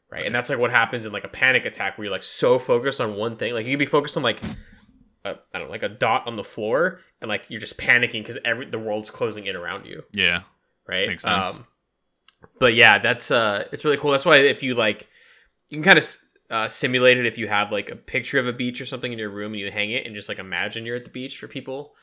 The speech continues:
Speaker 1: Um, you know, like, imagine looking at the horizon, which is kinda cool. Which also, when I was like, "I don't like the beach," I'm like, "Am I just dumb? Like, <laughs> like,
Speaker 2: <laughs>
Speaker 1: like, like, how did I evolve to this?" But, um, for me, it's more of those other things, like, being in my head and less
Speaker 2: Yeah.
Speaker 1: of, like, physically being there.
Speaker 2: No,
Speaker 1: But
Speaker 2: of course.
Speaker 1: yeah,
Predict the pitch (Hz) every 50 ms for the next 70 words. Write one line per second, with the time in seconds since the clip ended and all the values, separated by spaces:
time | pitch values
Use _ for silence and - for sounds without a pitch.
0 | _ _ _ _ _ _ 95 98 98 98 - - - 107 101 95 98 98 90 95
1 | 98 - 107 110 107 - 113 - 117 110 113 110 107 110 107 - 127 110 107 113
2 | 107 - 175 147 120 - - 127 117 110 104 95 - - _ - - - - -
3 | - - - - 113 - - - - - _ _ - - - 131 - - 185 180
4 | 147 139 131 127 127 123 120 - 82 98 - - 107 110 - 147 147 - 160 151
5 | 165 175 - 143 117 107 104 107 107 113 165 185 247 214 - - _ _ 98 -
6 | 131 151 214 285 269 - _ - 117 120 127 110 - - 170 151 - - - -
7 | - - - - 165 143 - - 160 135 - 165 151 - - - _ - 143 -
8 | 196 214 233 214 190 180 160 147 139 160 185 220 202 165 - 147 131 190 214 170
9 | - - - 143 135 135 113 120 113 110 104 98 104 107 - _ _ - - 143
10 | 147 139 131 123 - 135 123 120 110 113 110 110 - 123 127 117 113 - 113 101
11 | 107 101 104 98 - 110 104 104 101 98 95 101 - - 98 98 107 - - 113
12 | 110 101 98 85 85 85 80 - 85 87 - _ _ _ _ _ - - 90 -
13 | - - - - - 85 - - - - - 147 - _ 117 113 101 92 87 87
14 | - - 92 90 90 - - - _ - 104 110